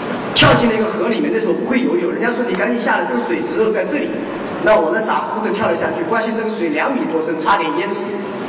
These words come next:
但那个水里面，那只，在那个河里，我学会了游泳。但是我半年以前去，这个水只有这么深，全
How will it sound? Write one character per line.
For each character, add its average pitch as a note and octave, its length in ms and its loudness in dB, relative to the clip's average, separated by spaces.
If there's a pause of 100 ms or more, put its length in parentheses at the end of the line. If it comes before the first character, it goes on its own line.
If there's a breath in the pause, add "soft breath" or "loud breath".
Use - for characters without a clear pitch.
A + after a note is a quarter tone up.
(480)
但 C4 140 6
那 D#4+ 80 6
个 D4 160 4
水 A3+ 160 0
里 A#3 80 0
面， - 260 0
那 C#4+ 140 0
只， B3+ 160 -4
在 C#4+ 160 4
那 E4 80 0
个 C4 80 0
河 A3 180 -2
里， - 220 0
我 - 40 -2
学 A3 220 0
会 - 140 0
了 - 80 2
游 - 240 0
泳。 B3 100 0 (840)
但 G#3+ 180 8
是 A3 60 4
我 - 180 2
半 A3 140 2
年 F#3+ 120 -2
以 - 80 0
前 - 160 0
去， - 280 0 (200)
这 G3 80 0
个 G#3+ 140 4
水 - 160 0
只 - 100 -2
有 F3 80 4
这 A#3 140 2
么 - 100 -2
深， - 200 -4 (280)
全 - 380 2